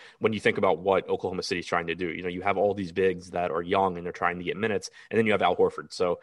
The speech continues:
um, it, it's tough to expect that he's getting more than twenty-five or twenty-six minutes. Um,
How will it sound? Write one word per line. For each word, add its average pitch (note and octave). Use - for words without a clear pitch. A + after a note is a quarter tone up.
um, E2+
it, F#2+
it's -
tough -
to G2
expect -
that E2
he's F2
getting E2+
more E2+
than E2+
twenty-five E2
or E2
twenty-six F2
minutes. F2+
Um, E2+